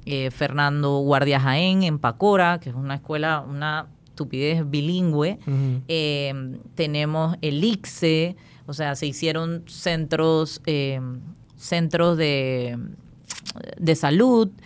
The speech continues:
Speaker 1: o sea, se invirtió más de cincuenta y seis millones de dólares en carreteras,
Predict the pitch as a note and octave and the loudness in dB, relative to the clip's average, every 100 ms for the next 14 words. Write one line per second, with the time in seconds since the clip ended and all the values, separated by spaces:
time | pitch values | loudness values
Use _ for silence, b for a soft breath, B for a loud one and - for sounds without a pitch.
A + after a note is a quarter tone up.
0 | B B - D#3 C#3+ E3 D#3 D3+ C#3+ F3 | B B -4 -2 0 0 2 2 2 2
1 | E3+ F3+ F3 D#3 D3+ C#3+ C#3 D#3+ D#3+ D#3+ | 4 2 2 -2 -2 -2 -2 -2 -2 0
2 | D#3 D#3+ D#3 C#3+ C#3+ D3+ C#3+ B2+ B2+ B2+ | 0 0 0 2 2 2 0 0 0 -2
3 | - A3+ G3+ F3 F3 - | 2 2 6 4 4 -2